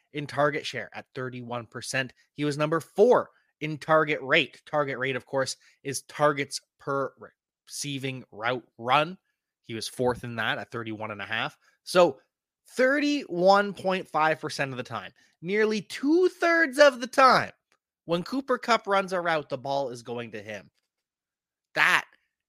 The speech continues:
is just dominance. Air yards, thirty-four and a half air yard share. That is number twelve among wide receivers. And his yards per team pass attempt,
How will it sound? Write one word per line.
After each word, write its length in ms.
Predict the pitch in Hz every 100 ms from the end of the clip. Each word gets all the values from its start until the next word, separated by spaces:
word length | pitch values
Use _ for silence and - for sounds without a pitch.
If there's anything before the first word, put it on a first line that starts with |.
| _ -
is 180 | 139
just 320 | 113 139 117 110
dominance. 640 | 117 110 98 90 _ - _ _ _ _ _ -
Air 240 | 185 208
yards, 420 | 180 117 87 - - _ _ _
thirty-four 680 | 175 185 185 185 170 160 165
and 120 | 143 123
a 80 |
half 380 | 117 135 139 135 -
air 220 | 131 139
yard 300 | 131 135 127
share. 280 | - 131 131
That 220 | 127 -
is 160 | 110
number 300 | 117 117 113
twelve 420 | - - 131 131 113
among 300 | 120 120 110
wide 240 | 113 123
receivers. 540 | 110 - 131 131 127 - _ _ -
And 120 | 143
his 200 | 156 131
yards 260 | 156 185 -
per 160 | 196
team 320 | 170 185 180
pass 340 | 156 170 175 -
attempt, 360 | 160 170 156